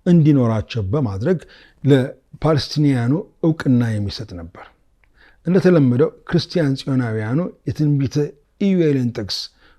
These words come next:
«ምድሬን የተካፈሏትን እፈርድባቸዋለሁ» የሚለውን ጥቅስ ጮክ አድርጎ በመጥቀስና «ሕዝቤን የባረከ እባርከዋለሁ፣ የረገመውን ደግሞ እረግመዋለሁ»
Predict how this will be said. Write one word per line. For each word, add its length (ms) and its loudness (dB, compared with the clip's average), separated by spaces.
«ምድሬን 440 4
የተካፈሏትን 960 -6
እፈርድባቸዋለሁ» 1000 -4
የሚለውን 440 2
ጥቅስ 240 -8
ጮክ 320 8
አድርጎ 340 -2
በመጥቀስና 640 -4
«ሕዝቤን 460 6
የባረከ 500 0
እባርከዋለሁ፣ 800 -4
የረገመውን 680 4
ደግሞ 260 2
እረግመዋለሁ» 760 2